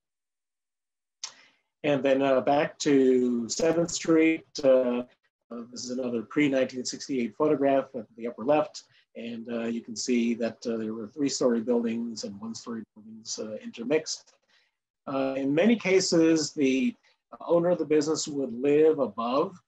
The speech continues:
uh, the storefront, uh, with, uh, his or her family. Uh, that was a traditional pattern of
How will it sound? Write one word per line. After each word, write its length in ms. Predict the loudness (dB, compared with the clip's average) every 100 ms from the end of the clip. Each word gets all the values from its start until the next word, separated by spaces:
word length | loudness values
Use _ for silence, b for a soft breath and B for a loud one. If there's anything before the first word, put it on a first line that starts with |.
| -12 -4
uh, 120 | -2
the 80 | 0
storefront, 540 | 2 0 2 -2 -2 -6
uh, 220 | -8 -8
with, 200 | -8 -10 -4
uh, 80 | -2
his 200 | -2 -4
or 80 | -6
her 100 | -4
family. 380 | -2 -2 -4 -8 _ _ _ -20
Uh, 100 | -18
that 100 | -16
was 120 | -16
a 60 | -18 _
traditional 420 | -20 -14 -12 -12 -6
pattern 300 | -4 -4
of 80 | -6